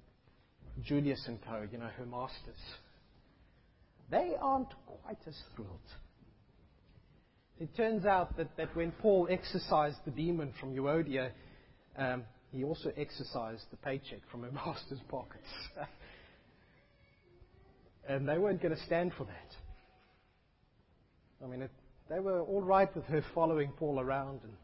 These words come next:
<sighs> but if he comes and he starts messing their economy up, you know what they did, of course.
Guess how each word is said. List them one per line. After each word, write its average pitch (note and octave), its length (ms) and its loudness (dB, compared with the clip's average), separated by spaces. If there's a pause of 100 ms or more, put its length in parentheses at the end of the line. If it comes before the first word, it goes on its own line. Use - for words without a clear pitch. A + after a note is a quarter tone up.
(1200)
<sighs> - 640 -16
but C3+ 100 -10
if E3+ 140 -2
he G#3+ 260 0
comes G#3+ 380 2
and E3+ 100 -6
he F3 60 -2
starts F#3+ 360 2
messing F#3+ 340 0
their F3+ 200 4
economy E3+ 480 -2
up, G2+ 140 -12 (3750)
you D3 60 -8
know E3+ 120 -2
what D3 140 -2
they C3 120 -6
did, C3+ 180 -6
of A2+ 120 -10
course. G2 240 -16